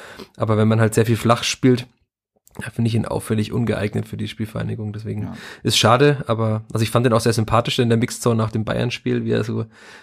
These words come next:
Speaker 1: fast schon kindliche Freude hatte, dass er gegen die Bayern sein erstes Bundesliga-Tor geschossen hat und so. Also ich würd's ihm gönnen, aber ich glaube, dass er einfach danach der Saison wieder nach Glasgow zurückkehrt und, also, das, da wurde ja auch schon drüber diskutiert, ob ein Schweizer Nationalspieler nach Fürth in die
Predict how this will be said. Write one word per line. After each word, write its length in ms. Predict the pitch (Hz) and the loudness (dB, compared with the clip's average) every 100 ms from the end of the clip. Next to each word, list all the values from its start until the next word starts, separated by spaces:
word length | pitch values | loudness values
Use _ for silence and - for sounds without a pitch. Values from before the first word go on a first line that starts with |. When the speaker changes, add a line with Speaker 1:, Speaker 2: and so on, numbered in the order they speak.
| _ | _
Speaker 1:
fast 160 | 117 117 | -2 0
schon 120 | 120 | 4
kindliche 380 | 135 135 120 110 | 2 2 2 0
Freude 320 | 113 120 127 | 4 4 4
hatte, 180 | 123 113 | 2 0
dass 160 | 113 | -2
er 60 | 117 | -2
gegen 160 | 110 113 | 0 0
die 60 | |
Bayern 340 | 113 113 117 117 | 0 2 2 0
sein 180 | 110 | -2
erstes 300 | 107 107 110 | -2 -2 -6
Bundesliga-Tor 560 | - 127 131 120 - 117 | -4 -2 0 -2 0 -2
geschossen 280 | 110 117 127 | -2 -4 -2
hat 100 | 113 | -2
und 80 | 113 | -2
so. 280 | 117 117 - - - - - | -4 -4 -8 -20 -20 -20 -8
Also 100 | 110 | -4
ich 100 | 110 | 0
würd's 160 | 123 | 2
ihm 140 | 127 110 | 2 4
gönnen, 320 | 120 135 117 | 6 4 4
aber 260 | 110 113 110 | 2 2 2
ich 240 | 107 - | -2 -4
glaube, 260 | 110 107 107 | -2 0 0
dass 520 | 110 - - - - - | -2 -4 -8 -10 -16 -6
er 160 | 110 | -4
einfach 180 | 104 110 | -4 -4
danach 380 | 107 107 110 - | -4 -2 -4 -4
der 120 | 104 | -2
Saison 260 | 104 104 104 | 0 0 0
wieder 160 | 104 | 0
nach 180 | 104 107 | 0 -2
Glasgow 400 | - 110 - 117 | 2 2 4 2
zurückkehrt 460 | 110 110 107 110 104 | 2 0 2 0 0
und, 140 | 104 _ - - - - - - - - - | -8 _ -20 -20 -20 -20 -18 -18 -20 -20 -10
also, 220 | 110 107 - - | -4 -4 -6 -12
das, 320 | - - - - _ _ 160 - | -8 -6 -8 -12 _ _ -20 -12
da 180 | - 117 | 0 4
wurde 120 | 139 123 | 6 4
ja 60 | |
auch 60 | 120 | 2
schon 80 | - | 0
drüber 180 | 120 117 | 2 2
diskutiert, 380 | 113 113 120 | 2 0 0
ob 180 | 117 113 | 0 -4
ein 220 | 107 113 107 | -2 -2 0
Schweizer 260 | 110 110 | -2 0
Nationalspieler 600 | 117 110 107 107 - 110 | -2 0 -2 -2 -2 -2
nach 160 | 110 107 | -2 -2
Fürth 240 | - - | -4 -4
in 100 | 113 | -2
die 220 | 107 107 | -2 -4